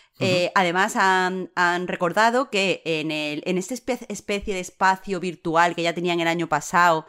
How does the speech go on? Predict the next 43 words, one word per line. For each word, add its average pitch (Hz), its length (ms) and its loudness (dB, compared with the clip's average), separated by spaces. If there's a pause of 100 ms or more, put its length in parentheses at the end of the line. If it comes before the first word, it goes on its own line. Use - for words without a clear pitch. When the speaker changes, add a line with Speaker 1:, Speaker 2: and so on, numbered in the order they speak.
(380)
Speaker 2:
en 185 100 -2
el 185 80 -2
que 180 140 -4
tenemos, 170 260 -2
pues, 190 100 -2
los 175 120 -2
personajillos 165 920 -4
y 170 40 -8
van 160 160 -2
dando 165 180 -2
vueltas 160 300 -2
por 160 180 -6
este, 160 420 -4
por 165 120 -4
este 170 160 -6
escenario, 185 560 -2 (260)
pues 185 140 -6
han 175 100 -2
recordado 196 380 2
que 196 60 0
habrá 175 220 4
más 180 280 0
de, 180 360 2 (140)
eh, 160 180 0
ochenta 185 380 -2
juegos 190 320 -2
independientes 185 580 -4
que 226 120 -8
han 170 80 -4
seleccionado. 202 680 -2 (300)
No 208 100 4
se 233 120 0
han 214 40 0
anunciado 208 400 0
todavía, 196 400 2
lo 233 80 2
harán 156 240 2
dentro 175 300 -2
de 165 160 2
un 165 80 -4
par 165 160 -2
de 170 80 -2
semanas, 208 460 -2